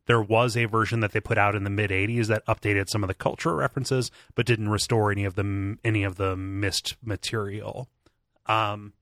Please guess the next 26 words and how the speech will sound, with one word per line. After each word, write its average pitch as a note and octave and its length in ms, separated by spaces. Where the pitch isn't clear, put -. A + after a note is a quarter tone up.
and B2+ 100
this E3 140
is A#3 80
a C#3+ 60
book G#2 340
about A#2 460
a F3 80
super B3+ 340
flu G#2+ 420
that A2+ 180
wipes A#2+ 320
out A2+ 200
the B2 60
majority G#2 460
of G#2 60
the G2 80
population G2 800
and G#2+ 120
kinda G2+ 220
sets - 340
the A2 120
stage G2+ 420
for G#2 160
this F#2 320
battle F3 320
between B2 560